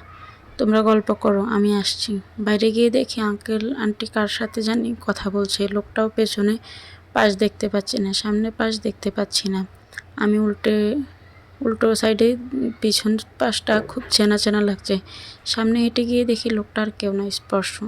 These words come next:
আমাকে দেখেই বলে উঠল, "আরে নীরা যে, আপনি এখানে কেন? কার কি হয়েছে?" "সমুদ্র অ্যাক্সিডেন্ট হয়েছে, তাই এসেছি।" "ও, হুম, এনারা?" আঙ্কেল আন্টিকে দেখিয়ে দিয়ে, "সমুদ্রের মা বাবা, ও এখন কেমন আছেন উনি?"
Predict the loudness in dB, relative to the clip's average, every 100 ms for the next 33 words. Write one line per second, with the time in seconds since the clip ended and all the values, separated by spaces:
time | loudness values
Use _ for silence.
0 | -4 -4 -2 0 0 0 0 2 0 0
1 | -2 0 2 2 0 2 0 0 -2 -4
2 | -12 -20 -20 -20 -14 -4 -2 2 2 2
3 | -2 0 -2 -2 -6 -14 -20 -20 -2 0
4 | 0 -2 -2 -2 -2 -6 -6 -6 -4 -2
5 | -2 0 -2 -2 -2 -2 0 0 0 0
6 | -4 -8 -12 -20 -20 -20 0 2 4 0
7 | -2 -4 -4 -4 -2 -2 -2 0 0 0
8 | 0 2 2 0 -4 -14 -20 -20 -10 -4
9 | -2 2 2 2 -2 0 0 0 -2 0
10 | 0 0 -2 -2 -2 0 4 2 4 0
11 | 0 -2 -2 -2 -2 -4 -8 -4 -2 0
12 | 0 0 2 2 0 -2 -2 -2